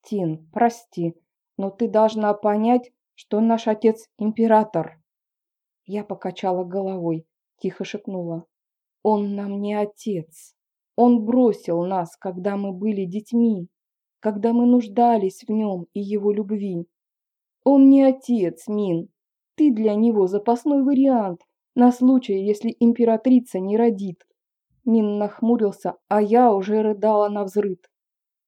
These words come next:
«Наша мама, вот кого мы с тобой предали.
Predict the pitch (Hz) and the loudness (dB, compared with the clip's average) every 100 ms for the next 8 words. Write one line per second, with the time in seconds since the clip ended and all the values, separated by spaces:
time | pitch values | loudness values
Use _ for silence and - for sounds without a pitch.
0 | _ _ _ 240 233 - 240 233 233 226 | _ _ _ 0 0 2 2 4 4 2
1 | 196 180 170 - _ - 190 254 254 240 | 0 -4 -8 -12 _ -12 0 4 4 2
2 | - 190 196 208 190 - 196 190 208 208 | -2 -2 0 -2 -4 -6 -6 -2 -2 -2
3 | 226 214 180 175 170 175 | -4 -4 -4 -6 -8 -12